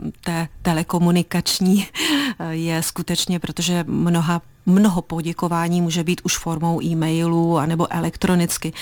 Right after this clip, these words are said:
tak ta osobní, to face to face, ta tváří v tvář je pro nás obrovským oceněním a každou maminku, která takhle přijde, tak vidíme nejen hrozně rády, ale že si ji i pozveme, až bude nějaký další okamžik, aby přišla i znovu.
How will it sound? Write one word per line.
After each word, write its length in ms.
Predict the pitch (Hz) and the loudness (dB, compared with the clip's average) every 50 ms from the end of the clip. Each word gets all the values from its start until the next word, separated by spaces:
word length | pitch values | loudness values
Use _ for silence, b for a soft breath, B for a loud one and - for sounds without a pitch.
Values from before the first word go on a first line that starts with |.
| B B B B B - | B B B B B -4
tak 240 | - 170 - - | -4 -4 -4 -4
ta 300 | - - 180 170 170 165 - - | -4 -2 -2 -2 -2 -4 -4 -2
osobní, 680 | 180 156 - - - 240 233 220 208 190 165 165 160 | 0 0 0 0 -2 -4 -2 0 0 2 2 0 0
to 160 | - 165 165 | -2 -6 -8
face 320 | 160 - - 180 180 - - | -6 -4 -4 -4 -2 -2 -4
to 100 | - 185 | -4 -6
face, 420 | - - - 185 190 196 - - | -4 -2 0 0 2 0 0 -2
ta 220 | - 170 156 - - | -4 -6 -8 -8 -8
tváří 460 | - - 165 170 170 175 170 185 175 | -8 -6 -4 -2 -2 -2 -2 -4 -4
v 60 | - | -6
tvář 420 | - - 170 160 156 165 175 - | -4 -2 0 0 2 0 0 0
je 80 | 185 175 | -2 -2
pro 180 | - - 175 170 | -2 0 0 0
nás 280 | 170 165 165 175 - - | 0 0 0 -2 -2 -4
obrovským 500 | 170 160 160 175 - - - 220 196 - | -4 -4 -2 -2 0 0 0 0 2 0
oceněním 580 | 185 - - 196 180 175 170 170 165 165 165 B B B B B | 0 0 0 2 2 2 2 0 0 -2 -4 B B B B B
a 60 | - | -6
každou 360 | - - 175 165 147 175 180 | -4 -2 0 0 2 2 2
maminku, 420 | 180 170 165 165 160 165 175 - 175 | 4 4 2 2 2 2 2 0 -2
která 320 | - - 180 170 170 165 | -2 -2 -2 0 0 0
takhle 320 | 160 - 160 156 175 190 185 | 0 0 0 2 2 2 0
přijde, 320 | - - - 160 160 160 - | 0 -2 -2 -2 -2 -2 -2
tak 180 | - 165 - | -2 -4 -2
vidíme 380 | 165 175 165 170 180 185 185 185 | 0 0 2 4 4 6 6 6
nejen 300 | 180 165 165 165 165 160 | 6 4 4 4 2 2
hrozně 460 | 160 175 170 160 - - 180 180 175 | 2 0 0 0 2 2 2 2 2
rády, 460 | 165 147 143 143 143 151 165 160 170 B B B B B B B B - | 0 -2 -4 -4 -4 -4 -4 -4 -4 B B B B B B B B -4
ale 340 | 143 160 160 156 165 165 - | -4 -2 -2 -2 -2 -2 -2
že 200 | - 165 156 160 | -2 -2 -2 -4
si 160 | - - - 185 | -4 -2 -2 -2
ji 80 | 180 | -2
i 120 | - - - | -2 -2 -4
pozveme, 580 | - - 175 160 - 156 175 165 175 175 170 | -2 -2 -2 -2 -2 -2 -4 -2 -2 0 0
až 120 | 160 165 160 | -2 -2 -4
bude 240 | 156 175 170 175 | -4 -4 -2 -2
nějaký 420 | 165 160 160 156 165 - - 190 175 | -2 -2 -2 -2 -2 -2 -2 0 0
další 400 | 160 156 151 - - - 175 156 | 0 -2 -2 -2 -2 -2 -2 -2
okamžik, 440 | 143 - 160 160 160 156 151 - 143 | -2 -2 -2 0 0 -2 -2 -4 -4
aby 160 | 143 151 143 | -4 -4 -4
přišla 420 | - - - - - 156 156 - | -4 -4 -4 -4 -2 -2 -2 -2
i 60 | 165 | -2
znovu. 440 | 156 - 160 160 151 156 160 160 165 | -2 -2 -2 -2 -2 -2 -4 -6 -8